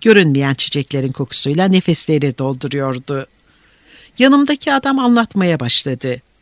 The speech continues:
"Önce itiraf etmem gereken bir şey var. Size söylememiştim. Ben geçen yılda aynı mevsimde buraya, Keidi Nabia'ya gelmiştim.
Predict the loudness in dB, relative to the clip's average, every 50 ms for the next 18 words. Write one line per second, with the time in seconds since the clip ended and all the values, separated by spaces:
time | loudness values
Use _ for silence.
0 | _ _ _ _ _ -2 0 2 2 2 2 0 0 0 -2 -2 0 -2 -2 -2
1 | 0 -4 -6 -4 -4 -4 -2 -2 -2 -4 -4 -4 -4 -2 0 0 0 0 0 0
2 | -2 -2 -2 -4 -6 -6 -6 -6 -6 -6 -8 -8 -8 -8 -6 -4 -6 -4 -2 -2
3 | -2 -2 0 -2 -2 -2 0 0 0 -2 0 0 -2 -2 0 2 2 2 2 2
4 | 2 0 0 0 2 2 2 4 2 2 0 -2 -4 -6 -6 -6 -6 -2 0 0
5 | 0 2 2 2 2 0 -2 -4 -6 -6 -4 -4 -4 -2 -4 -8 -6 -4 -4 -2
6 | -2 -2 -4 -4 -6 -8 -10 -12 -20 _ _ _ 0 2 2 2 2 2 0 2
7 | 4 2 2 2 0 -2 -2 0 0 0 0 0 0 0 0 0 0 0 0 -2
8 | -2 -4 -6 -10 -10